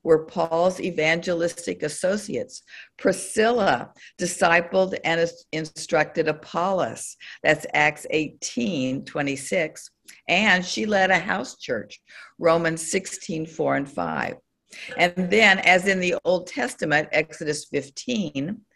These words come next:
women were prophets and did prophesy. They spoke and prayed in public worship. That's First Corinthians eleven five. So that's the quote from this position paper. So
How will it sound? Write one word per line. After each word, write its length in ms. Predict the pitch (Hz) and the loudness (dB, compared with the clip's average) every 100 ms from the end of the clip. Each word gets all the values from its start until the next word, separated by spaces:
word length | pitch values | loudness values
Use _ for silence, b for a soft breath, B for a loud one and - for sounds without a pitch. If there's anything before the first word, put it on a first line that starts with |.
| B B B | B B B
women 340 | 190 185 190 180 | 4 4 4 2
were 140 | 175 | 0
prophets 720 | 170 170 180 - - - - - | 2 0 0 0 -2 -4 -12 -8
and 260 | 160 160 160 | -4 -4 0
did 220 | 165 170 | -2 -2
prophesy. 880 | 170 143 147 151 - - 52 50 - _ b b b - | -4 -4 -6 -12 -8 -8 -8 -14 -18 _ b b b 0
They 120 | 156 | 0
spoke 500 | - 226 175 175 - | 0 6 6 6 0
and 220 | 151 147 | -4 -4
prayed 460 | - 156 156 170 - | -2 2 4 4 0
in 120 | 139 135 | -6 -4
public 380 | 180 117 175 - | -2 -2 -2 -4
worship. 440 | 117 113 127 127 - _ | -6 -4 -4 -4 -6 _
That's 220 | 127 131 | -6 -6
First 360 | - 127 131 - | -6 -4 -4 -6
Corinthians 600 | 131 127 127 120 123 - 120 | -8 -8 -8 -10 -8 -10 -8
eleven 420 | 117 110 117 - | -6 -6 -6 -10
five. 520 | - - - - - _ B B B | -10 -12 -12 -16 -20 _ B B B
So 200 | - 151 | 0 4
that's 380 | 160 180 190 - | 6 6 4 -2
the 120 | 135 | -6
quote 640 | - - 170 139 135 - - | -8 4 8 8 6 0 -4
from 220 | 160 151 | 0 2
this 200 | 139 135 | 2 0
position 600 | - 147 135 135 - 135 | -2 -4 0 -2 -2 -6
paper. 600 | 131 - 101 - 117 - _ _ B B B B | -6 -6 -6 -4 -4 -6 _ _ B B B B
So 560 | - 220 208 - - | 4 6 6 4 -6